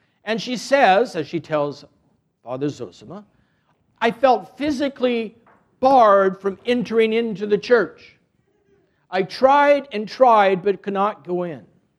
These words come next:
Next to the door was a large icon of the Mother of God. And she went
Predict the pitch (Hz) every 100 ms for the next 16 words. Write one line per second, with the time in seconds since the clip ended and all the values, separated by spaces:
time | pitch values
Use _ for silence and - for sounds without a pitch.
0 | _ _ _ _ _ _ _ _ _ _
1 | _ _ _ _ - 240 302 - - 277
2 | 302 233 175 135 143 170 _ _ _ _
3 | _ _ _ - 208 214 214 254 262 254
4 | 262 220 220 - 190 185 185 - 170 170
5 | 170 151 151 131 135 113 95 _ _ _
6 | _ _ _ _ _ _ _ _ _ _
7 | _ _ _ _ _ - 220 233 277 220
8 | 202 202